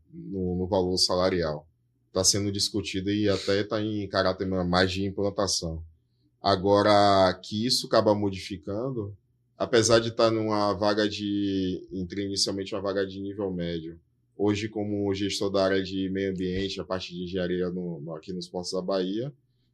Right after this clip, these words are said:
o que acabou me ajudando a até mesmo ter esse, essa possibilidade foi a, as minhas capacitações.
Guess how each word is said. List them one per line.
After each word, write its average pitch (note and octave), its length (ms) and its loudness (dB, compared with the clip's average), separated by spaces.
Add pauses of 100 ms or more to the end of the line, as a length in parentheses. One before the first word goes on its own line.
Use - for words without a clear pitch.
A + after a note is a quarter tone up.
(240)
o G2+ 140 -2
que G#2+ 140 -12
acabou A2 260 2
me G#2+ 140 2
ajudando G2 580 0
a F#2 260 4
até G#2+ 220 0
mesmo G#2 220 0
ter G#2 120 2
esse, F2+ 560 0
essa F2+ 360 0
possibilidade F#2+ 880 0
foi C3+ 360 2
a, C3+ 280 4
as - 120 -2
minhas G#2 200 2
capacitações. A2+ 1040 0